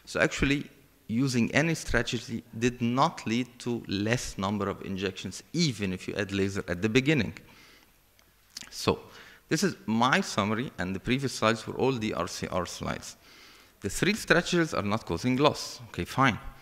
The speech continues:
It is not a monotherapy, meaning you don't give laser and say, "This is the treatment of the edema."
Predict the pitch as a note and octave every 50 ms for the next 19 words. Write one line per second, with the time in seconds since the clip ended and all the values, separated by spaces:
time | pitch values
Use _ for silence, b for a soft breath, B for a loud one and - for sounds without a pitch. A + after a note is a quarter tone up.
0 | B B B B B B B B - - - G#2+ G2+ A#2+ C3 C3+ - - C3+ A2+
1 | A#2+ B2+ C#3 B2+ A#2+ - - - C3+ A#2 G2 - F#2+ F#2 G2 G2+ F#2+ F2+ F#2 F#2+
2 | G#2 A#2 A2+ - - - - F#2 G#2+ G#2+ G#2+ G#2+ A2 G2+ - G#2 G2+ G#2+ A2 A#2
3 | A2+ C3 C3 - - - F#2 - - G#2+ G#2+ G2+ G2+ A2+ C#3 C#3 - - - F2+
4 | F#2+ G2 - - G2 - - - A#2 A#2+ - - G2+ F#2+ - F#2+ G2 F#2+ G2 G2
5 | G#2 G#2 A#2+ D3+ G3 F3 - -